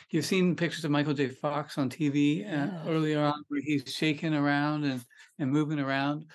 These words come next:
Speaker 1: Well, that's actually not Parkinson's. That's, that's, uh, a product of the,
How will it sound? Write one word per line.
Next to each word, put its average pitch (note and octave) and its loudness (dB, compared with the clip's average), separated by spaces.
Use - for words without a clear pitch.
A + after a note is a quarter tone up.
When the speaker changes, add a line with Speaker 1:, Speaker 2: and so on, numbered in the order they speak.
Speaker 1:
Well, D3+ -4
that's D#3 0
actually D#3 -2
not D#3 0
Parkinson's. D#3+ -6
That's, D#3 -4
that's, D#3 -4
uh, D#3+ -4
a G3+ -4
product D#3+ 2
of C#3+ 0
the, C#3+ -2